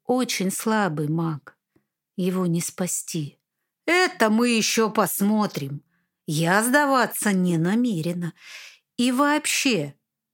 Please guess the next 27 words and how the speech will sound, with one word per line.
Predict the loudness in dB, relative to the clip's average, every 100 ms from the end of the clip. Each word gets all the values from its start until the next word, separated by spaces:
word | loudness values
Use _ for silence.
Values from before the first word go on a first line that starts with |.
| _ _ _
все | -8 -2 0
это | 0 0
похоже | 0 2 0 2
на | 2 0
то, | 0 -2
как | 0 -2 2
магия | 2 2 2 2 2 2 0 -4
с | -10 -4
той | 0 2 2
зверюги | 2 2 2 0
скатывалась. | -4 0 0 0 -6 -6 -8 -12 -18 _ _ _ _ _ _ _
Вода | -4 -2 0 0
и | 0
жир? | 0 -2 -2 -8 _ _ _ _ _
Ну | -2 -2
что | -2 -4 -4
ж, | -4 -6 _ _ _ _ _
возьмем, | -2 0 2 2 2
значит, | 0 0 0 -2 -2
средства | 0 0 -2 -4 -4
для | 0 0 0
удаления | 0 0 0 0 0
жира | 0 0 -2 -2 -6 -10 _ _ _ _ _ _ _ -4
и | -2 -2
все | -4 -6 -2 -2
тут | -2 _ -6 -4 -2
отмоем". | -4 -2 -2 0 -2 -2 -4 -6